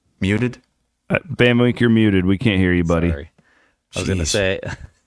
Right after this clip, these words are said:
Speaker 3: <laughs> if she was out sitting with everyone in the cold, maybe they would have appreciated her a little more instead of in the suite.
Speaker 1: I would have loved to have
Speaker 3: Fog
Speaker 1: seen
Speaker 3: in
Speaker 1: that.
Speaker 3: here.
Speaker 1: Looked like, looked like Jack Nicholson in The Shining at the end of it.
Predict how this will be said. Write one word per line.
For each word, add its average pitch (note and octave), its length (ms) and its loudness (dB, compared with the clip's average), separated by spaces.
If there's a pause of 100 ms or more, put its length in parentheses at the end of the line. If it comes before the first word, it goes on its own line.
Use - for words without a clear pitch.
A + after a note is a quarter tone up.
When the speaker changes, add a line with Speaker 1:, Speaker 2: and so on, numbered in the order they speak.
(120)
Speaker 3:
<laughs> - 600 -20
if A2+ 100 -2
she F3+ 120 0
was F3+ 140 0
out B2 200 0
sitting G#2+ 300 -4
with G#2 180 -4
everyone G2+ 460 -2
in F2 60 -6
the D2 60 -8
cold, F2+ 400 -4
maybe G#2 320 -4
they G2+ 200 -8
would F#2 100 -4
have E2+ 140 -10
appreciated F#2 540 -10
her - 100 -12
a - 60 -14
little - 200 -12
more E2+ 300 -12 (260)
instead - 200 -12
of E2+ 80 -16
in E2 100 -14
the E2 80 -14
suite. F#2 400 -10 (580)
Speaker 1:
I A2+ 100 0
would G#2+ 100 2
have G2 100 0
loved F#2+ 200 0
to E2+ 60 -2
have E2 60 -2
Speaker 3:
Fog E2 100 0
Speaker 1:
seen F2 120 0
Speaker 3:
in E2+ 60 0
Speaker 1:
that. E2 220 0
Speaker 3:
here. E2+ 300 -8 (360)
Speaker 1:
Looked F#2+ 140 -4
like, F2+ 260 -4
looked G#2 160 0
like F2 200 0
Jack F#2 360 2
Nicholson F2+ 600 0
in E2+ 80 -2
The D#2 80 -2
Shining F2+ 580 -2
at F2+ 140 -6
the F#2 120 0
end F#2 160 0
of F2+ 80 -2
it. G2 140 -6